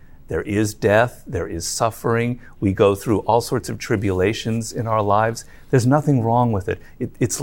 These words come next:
it's what life is. And if you suddenly shift your whole mentality in there, then anything bad that happens to you, it doesn't affect you in the same way. You have a setback, you lose your job.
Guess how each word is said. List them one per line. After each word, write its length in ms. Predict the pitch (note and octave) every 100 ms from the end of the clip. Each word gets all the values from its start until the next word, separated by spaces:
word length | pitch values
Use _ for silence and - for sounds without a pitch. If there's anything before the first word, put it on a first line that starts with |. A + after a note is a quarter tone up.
| -
it's 240 | B2 - -
what 180 | A#2+ D3
life 380 | G2+ A2 A#2 - -
is. 500 | B2+ B2 E2 D#2+ - - - -
And 100 | A2
if 120 | G#2+
you 220 | A#2 A2+ - -
suddenly 460 | - E3+ F3 E3+
shift 460 | B2 - E3+ F3 -
your 120 | B2
whole 320 | F#2+ C#3 D#3
mentality 760 | D#3 B2 A#2+ A#2+ A#2 A#2 G2 A2
in 180 | F#2+ F2+
there, 220 | E2+ E2+ - - - -
then 380 | A2 A2 A2+ - - -
anything 440 | D3+ G#3 G#3 D#3
bad 360 | G2+ G2 C3 C#3+
that 120 | A#2
happens 460 | G2 A2+ A#2+ A#2+ G#2
to 100 | -
you, 60 | G#2+
it 100 | G2+
doesn't 240 | C#3 C#3+
affect 420 | C#3 - D3 D3 -
you 120 | F#2
in 100 | F#2
the 60 | G2
same 380 | - G#2 G2+
way. 360 | G#2 B2 F2+ - - - - - - - - - -
You 120 | A2+
have 120 | B2
a 60 | A2
setback, 680 | - C3+ C3+ C3 C3 C3
you 100 | - E2+
lose 260 | G#2 G2+
your 80 | A2
job. 500 | F#2 G2+ A2 A#2+ B2+